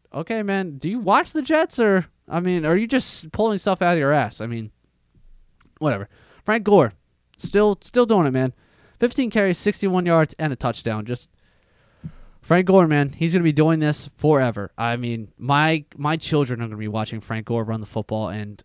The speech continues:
it's, it's kind of funny, and it's also really awesome to watch. It's, it's insane how he's still doing this, especially after that horrific knee injury in Miami. He's like, "Yo, this guy's never gonna play football again," and then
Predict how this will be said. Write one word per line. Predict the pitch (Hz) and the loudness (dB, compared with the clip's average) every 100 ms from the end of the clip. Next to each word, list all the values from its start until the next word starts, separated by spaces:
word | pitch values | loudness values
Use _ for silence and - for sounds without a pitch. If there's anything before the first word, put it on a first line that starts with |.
| - | -12
it's, | 117 113 - - - _ | -12 -10 -14 -16 -16 _
it's | 120 - - - | -16 -14 -16 -14
kind | - 160 160 | -8 -4 -2
of | 143 | -4
funny, | - 139 160 160 | -2 -2 0 -2
and | 123 | -2
it's | 113 | -2
also | 113 127 - 131 | -2 -2 2 2
really | 113 117 117 107 | 2 0 0 -2
awesome | 101 104 101 | -4 -8 -10
to | 95 | -8
watch. | 98 90 101 | -8 -8 -12
It's, | - - - _ _ _ _ _ _ | -12 -18 -20 _ _ _ _ _ _
it's | 135 - | -10 -8
insane | 120 - 110 104 | -12 -10 -8 -8
how | 110 101 | -10 -10
he's | 101 | -10
still | - 98 | -12 -12
doing | 95 98 98 | -8 -8 -10
this, | 104 - | -12 -16
especially | - 185 - 131 | -10 -8 -6 -6
after | - 120 | -4 -6
that | 104 | -6
horrific | 120 143 147 139 | -6 -6 -4 -6
knee | 127 135 | -4 -4
injury | 135 139 131 | -4 -4 -6
in | 107 | -6
Miami. | 117 139 | -8 -6
He's | 117 | -8
like, | 107 95 - | -8 -12 -10
"Yo, | 139 113 | -10 -8
this | - | -8
guy's | - 208 | -4 -2
never | 147 135 | 0 -2
gonna | 123 | -2
play | 113 104 | -4 -8
football | - 160 170 113 101 | -6 -4 -2 -2 -4
again," | 101 104 101 107 | -6 -8 -8 -6
and | 120 | -4
then | 123 123 120 | -4 -4 -8